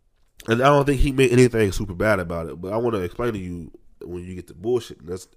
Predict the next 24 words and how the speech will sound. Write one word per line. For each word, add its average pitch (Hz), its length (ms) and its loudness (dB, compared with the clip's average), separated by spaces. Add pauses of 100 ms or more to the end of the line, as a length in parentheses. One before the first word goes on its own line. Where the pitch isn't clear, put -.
that's - 160 -16
what - 160 -18
you, 95 60 -12
you 82 120 -16 (300)
start - 220 -8
taking 92 180 -2
advantage 85 340 -8
of 73 60 -16
people. - 260 -16 (380)
So, 127 400 -2 (1000)
what 131 180 4
he, 139 140 -2
he - 140 -4
did 185 160 6
two 160 120 0
things. 127 260 0
He 147 120 0
said, 123 560 2 (500)
<clears throat> - 440 -2
hopefully - 800 4
that 85 60 -12
this - 160 -14
makes 87 160 -8
sense. - 260 -12